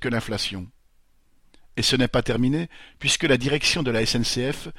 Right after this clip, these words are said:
demande plus de liberté pour fixer ses tarifs, en particulier dans les T G V. À l'heure actuelle, un tarif de référence est fixé annuellement par le gouvernement, autour duquel les prix des billets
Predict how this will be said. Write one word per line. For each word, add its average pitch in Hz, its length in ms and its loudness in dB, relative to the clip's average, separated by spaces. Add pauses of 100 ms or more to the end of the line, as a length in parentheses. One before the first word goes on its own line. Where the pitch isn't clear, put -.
(180)
demande 131 400 2
plus 165 260 -4
de 143 80 2
liberté 131 560 0 (160)
pour - 140 -10
fixer - 260 -2
ses 135 140 2
tarifs, 123 420 -4 (380)
en 147 100 4
particulier 139 540 0
dans 139 80 4
les 120 100 2
T 123 140 0
G 110 120 0
V. 95 260 -8 (1000)
À 113 100 -2
l'heure 120 160 2
actuelle, 175 460 -2 (300)
un - 120 2
tarif 151 420 2
de 123 80 0
référence 127 640 -2 (260)
est - 80 -2
fixé - 480 -2
annuellement 143 480 4
par 110 160 -2
le 117 80 -4
gouvernement, 123 640 0 (360)
autour 135 280 -4
duquel 143 480 2
les 117 140 0
prix - 180 -2
des 131 120 2
billets 120 400 0